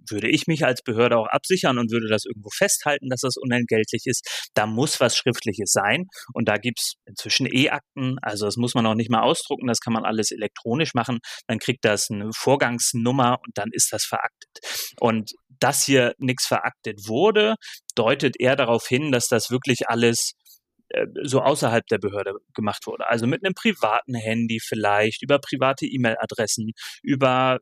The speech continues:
äh, Direktanrufe. Und das, das kennt man eigentlich sonst nur so von, ja, weiß ich nicht, Andreas Scheuer vom Ex-Verkehrsminister. Der hat das wirklich systematisch gemacht,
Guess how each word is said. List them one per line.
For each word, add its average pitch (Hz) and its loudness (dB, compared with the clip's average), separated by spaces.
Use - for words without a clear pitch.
äh, 127 2
Direktanrufe. 117 -2
Und 120 0
das, 120 2
das 143 0
kennt 214 -2
man 123 0
eigentlich 156 0
sonst 127 -2
nur 135 2
so 123 0
von, 117 2
ja, - -14
weiß 110 2
ich 110 0
nicht, 104 -2
Andreas 117 2
Scheuer 113 2
vom 110 -6
Ex-Verkehrsminister. 110 0
Der 123 4
hat 139 0
das 131 0
wirklich 135 -2
systematisch 127 0
gemacht, 143 -2